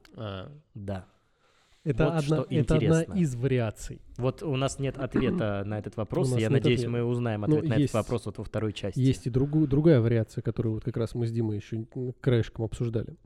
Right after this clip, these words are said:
Speaker 3: Я не
Speaker 2: Мгм.
Speaker 3: помню, с тобой мы обсуждали или не, или
Speaker 2: Ну,
Speaker 3: нет.
Speaker 2: давайте обсудим вместе.
Speaker 3: Да, опять же, поскольку мы говорим о глобальной философии,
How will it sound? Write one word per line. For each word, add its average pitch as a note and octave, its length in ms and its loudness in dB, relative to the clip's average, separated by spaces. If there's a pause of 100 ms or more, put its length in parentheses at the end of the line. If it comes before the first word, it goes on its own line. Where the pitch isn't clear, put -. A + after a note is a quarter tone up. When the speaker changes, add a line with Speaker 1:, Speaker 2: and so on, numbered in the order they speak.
(280)
Speaker 3:
Я D3 80 6
не C#3 60 6
Speaker 2:
Мгм. G2 40 0
Speaker 3:
помню, C3 160 4
с - 60 -8
тобой B2 220 0
мы A2+ 100 0
обсуждали A#2 440 -2
или G#2+ 100 0
не, A2+ 120 -4
или B2 160 2
Speaker 2:
Ну, A#2 60 2
Speaker 3:
нет. A2 60 0
Speaker 2:
давайте A2 360 0
обсудим B2+ 300 -6
вместе. C3 500 -8
Speaker 3:
Да, B2+ 240 2
опять C3+ 280 2
же, G#2 120 -8
поскольку G3+ 340 -2
мы E3+ 100 2
говорим D3+ 260 0
о D3 100 -4
глобальной A#2+ 540 0
философии, G#2+ 540 -4